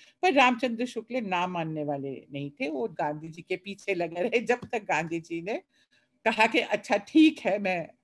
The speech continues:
आता हूँ, देखते हैं क्या है।" अब ये फिर गांधी जी वहाँ गए, वहाँ ने, वहाँ उनकी, वहाँ का हालत उन्होंने जब देखी तो फिर उन्होंने कॉल दी यंग लोगों को, स्टूडेंट्स को, अ, आवाज दी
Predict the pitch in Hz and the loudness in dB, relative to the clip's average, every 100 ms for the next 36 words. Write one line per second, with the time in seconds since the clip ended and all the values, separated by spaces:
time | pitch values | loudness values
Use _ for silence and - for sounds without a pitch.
0 | - 208 - 220 185 190 226 190 214 - | 0 2 4 4 2 0 2 4 4 2
1 | 180 165 170 175 139 90 - _ _ _ | -6 -4 -6 -8 -10 -10 -18 _ _ _
2 | _ - 277 - - 190 269 330 - 320 | _ 0 2 2 -6 0 2 4 2 0
3 | 233 214 214 233 226 214 214 190 139 147 | 4 2 2 -2 -2 -2 -2 -4 2 4
4 | 185 220 240 190 175 180 190 165 160 156 | 4 2 0 -4 -4 -4 -4 -4 -6 -6
5 | 170 160 175 165 147 151 151 147 139 135 | -8 -10 -10 -8 -6 -6 -4 -6 -4 -2
6 | 160 170 165 165 151 139 135 - 269 415 | -2 -4 -8 -6 -6 -8 -10 0 2 2
7 | - 277 294 - _ _ _ _ 302 - | 0 -4 -4 -8 _ _ _ _ -4 4
8 | 370 415 330 302 277 254 240 _ 202 214 | 6 6 6 4 4 2 0 _ 4 6
9 | 254 208 208 220 240 190 175 202 226 220 | 4 0 -2 -4 -6 -2 2 2 2 2
10 | 196 208 202 196 - 277 269 262 226 - | 2 -2 -2 -2 0 2 2 2 -2 -6
11 | 196 156 - - 147 139 - 151 147 143 | -4 -4 -6 -6 -4 -4 -4 -4 -2 -2
12 | 135 - 120 | -4 -10 -18